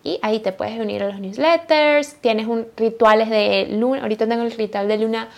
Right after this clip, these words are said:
llena, voy a poner uno de luna nueva para que hagas y llenes de magia tus lunas. Em, también tienes lecturas de tarot holístico personalizado.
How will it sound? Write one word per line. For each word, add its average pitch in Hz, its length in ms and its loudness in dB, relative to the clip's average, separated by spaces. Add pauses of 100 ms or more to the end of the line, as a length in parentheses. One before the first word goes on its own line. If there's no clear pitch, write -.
(260)
llena, 240 320 4
voy 220 120 2
a 208 120 0
poner 214 220 0
uno 214 160 -2
de 220 60 -2
luna 208 240 -2
nueva 240 280 -2
para 202 200 -4
que 190 120 -4
hagas 202 300 -2 (100)
y 196 100 -8
llenes 196 220 -4
de 220 80 -6
magia 196 500 -4 (420)
tus 202 200 -4 (260)
lunas. 262 680 0 (680)
Em, 202 420 -2
también 220 380 2
tienes 240 240 -2
lecturas 226 460 0
de 220 140 2
tarot 208 340 2
holístico 254 600 0 (100)
personalizado. 247 1040 4